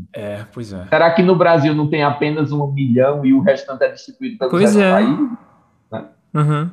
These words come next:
Speaker 2: Mas a gente tem contribuído, assim, com essas pesquisas de identificação de fungos, de classificação de novos fungos, ou então de relatos de fungos que nunca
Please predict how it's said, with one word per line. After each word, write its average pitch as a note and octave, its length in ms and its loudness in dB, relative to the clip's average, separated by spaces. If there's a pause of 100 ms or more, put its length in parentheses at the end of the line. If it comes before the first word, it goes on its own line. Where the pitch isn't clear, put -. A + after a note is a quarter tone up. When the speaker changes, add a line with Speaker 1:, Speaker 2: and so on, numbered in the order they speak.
Speaker 2:
Mas C#3 220 2
a E3+ 40 4
gente F3 280 0
tem F#3 320 0
contribuído, E3+ 640 2
assim, D3+ 320 0
com B2+ 340 -6
essas B2+ 260 -6
pesquisas B2 560 -4
de A#2 120 -4
identificação A#2 760 -6
de G#2+ 160 -12
fungos, F3 580 -8 (440)
de B2 260 2
classificação C3 760 0
de A2 80 -4
novos G#2+ 420 -2
fungos, C#3+ 380 -2
ou C3+ 60 0
então B2+ 260 0
de B2+ 80 2
relatos A#2 500 2
de A2+ 120 -12
fungos B2 280 -12
que - 80 -10
nunca B2 240 -8